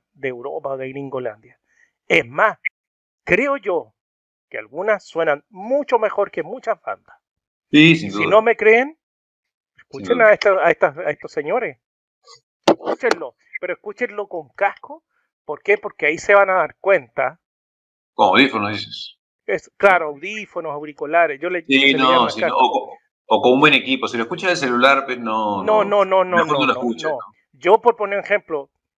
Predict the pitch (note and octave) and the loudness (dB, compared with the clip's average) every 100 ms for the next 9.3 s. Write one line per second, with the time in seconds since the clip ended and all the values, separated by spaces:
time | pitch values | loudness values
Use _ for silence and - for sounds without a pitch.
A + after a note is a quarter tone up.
0 | _ C#3 C#3 C3+ - G3+ A#3+ A3+ F#3 D#3 | _ -10 -8 -12 -12 -10 0 4 4 0
1 | - _ D4+ D#3+ C3 A#2+ A#2+ A#2+ A#2+ B2 | -6 _ _ -2 -2 -4 -4 -4 -6 -12
2 | C#3 C#3 C3+ C#3+ G#3 G3+ F#3 D#3 C3 A#2+ | -14 -8 -2 2 4 4 0 -6 -8 -10
3 | A2+ A#2+ A2+ A2 A2+ A#2 G#2+ _ B2 A#2+ | -16 -16 -16 -14 -14 -12 -12 _ -8 -2
4 | D#3+ D#3 D#3 - D#3+ F3 D3+ D3 D#3+ B2+ | 2 2 0 -4 -4 -4 -4 -12 -14 -8
5 | C3+ E3 _ _ _ D3+ - D3 - G3 | -8 -8 _ _ _ -10 -6 -6 -2 2
6 | F#3+ F#3+ - F#3 F#3 - _ _ D#3 - | 4 4 0 -2 -2 -4 _ _ -8 -6
7 | D3+ D3+ D#3+ - C#3+ C3 F3 G3+ F#3 E3+ | -4 0 0 -2 -8 -8 2 4 4 2
8 | D#3 D3 C#3+ - G3 F#3+ F3 E3 D#3 E3 | -2 -4 -10 -6 -2 0 0 -4 -14 -10
9 | E3 F3+ F3 | -4 -4 -4